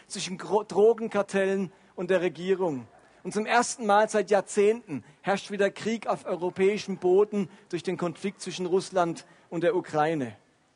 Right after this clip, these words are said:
Dann erleben wir gleichzeitig unglaublichen Terror, der die Welt überzieht und Millionen von Menschen in die Flucht treibt. Der I S überfällt Syrien, Ira-, den Irak, mordet, schändet,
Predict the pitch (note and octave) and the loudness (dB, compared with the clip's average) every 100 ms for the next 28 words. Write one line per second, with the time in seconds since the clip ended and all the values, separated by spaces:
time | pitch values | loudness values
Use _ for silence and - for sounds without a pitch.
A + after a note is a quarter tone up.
0 | _ _ _ _ _ - F#3+ G#3+ B3+ G#3+ | _ _ _ _ _ 0 4 6 4 4
1 | A3 A3 G3+ G#3+ A#3 - A#3 G3+ F3+ D#3 | 2 4 4 2 2 0 2 4 2 -4
2 | - A#3 A#3+ G#3 G#3 G3+ F#3+ - G3 G#3+ | -2 -2 2 2 2 -2 -6 0 2 4
3 | A3 E3 E3 E3 E3+ F3 G3+ G3+ G#3+ F#3+ | 2 2 0 -2 0 2 0 -2 -4 -4
4 | F#3 - F3+ C3 - - - G#3 A3 G3 | -4 -6 -4 -6 -8 -20 -8 -6 0 0
5 | F3+ G3+ G#3+ A#3 G#3+ F#3+ F#3+ F#3+ G3+ - | 4 4 6 4 0 -2 -2 0 -2 -4
6 | G3 F3+ - F#3+ F#3+ - F#3+ D3+ C3+ - | -4 -6 -8 -10 -10 -8 -2 -2 -2 -10
7 | - - _ _ _ _ _ _ _ _ | -20 -20 _ _ _ _ _ _ _ _
8 | _ _ _ _ _ _ _ F#3 A3 A#3+ | _ _ _ _ _ _ _ -2 0 4
9 | B3+ A#3 G3+ G#3 - G#3 G3+ - A#3 B3 | 4 4 2 2 4 2 2 -2 0 0
10 | A#3 A3 D#3 C3 - _ G3 G3+ G#3 G#3 | 4 2 2 -4 -12 _ 2 2 2 0
11 | G#3+ G#3+ F3+ G3 A3+ A3+ E3+ G3+ A3+ B3 | 2 2 4 4 4 2 2 6 6 6
12 | G#3+ G#3 - G#3+ A3+ A#3 G#3+ | 2 0 0 0 0 4 2